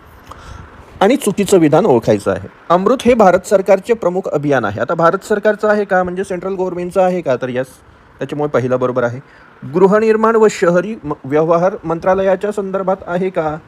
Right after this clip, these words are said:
तर हो, रिजेन्युएशनचा हा कार्यक्रम गृहनिर्माण आणि शहरी व्यवहार मंत्रालयातर्फे राबवला जातो आहे. म्हणजे या ऑप्शनला तुमची कोणती कॉन्सेप्ट क्लिअर पाहिजे? तर तुमची स्कीम,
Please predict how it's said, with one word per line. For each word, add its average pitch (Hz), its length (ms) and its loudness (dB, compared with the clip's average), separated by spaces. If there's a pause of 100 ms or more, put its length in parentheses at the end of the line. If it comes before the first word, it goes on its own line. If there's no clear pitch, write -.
(340)
तर 135 80 6
हो, 127 240 0 (840)
रिजेन्युएशनचा 147 800 0
हा 143 80 0
कार्यक्रम 135 460 0 (200)
गृहनिर्माण 139 560 0
आणि 139 220 -4
शहरी 127 400 0 (280)
व्यवहार 123 400 0
मंत्रालयातर्फे 120 880 -4
राबवला 117 400 -2
जातो 113 240 -4
आहे. 113 160 -4 (240)
म्हणजे 247 280 4
या 226 220 6
ऑप्शनला 214 440 2
तुमची 220 280 -6
कोणती 208 260 -6
कॉन्सेप्ट 220 360 -4
क्लिअर 208 200 2
पाहिजे? 208 320 -2 (300)
तर 220 80 2
तुमची 208 380 -10
स्कीम, 240 460 -4